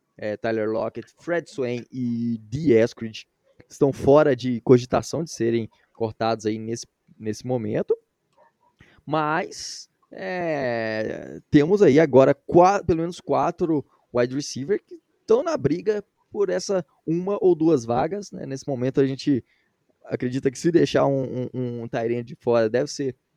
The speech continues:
devem ser duas vagas. E aí temos Penny Hart, Cade Johnson, A-,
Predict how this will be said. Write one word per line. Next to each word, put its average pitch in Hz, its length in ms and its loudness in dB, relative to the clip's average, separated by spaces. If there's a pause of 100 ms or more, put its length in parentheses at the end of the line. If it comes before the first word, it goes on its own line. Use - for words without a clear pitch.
(280)
devem 131 180 -4
ser 131 200 0
duas 135 340 2
vagas. 123 500 -4 (1120)
E 156 120 -2
aí 185 160 8
temos - 840 2
Penny 226 200 6
Hart, 175 380 2
Cade 180 200 -2
Johnson, 151 640 -4
A-, 151 240 0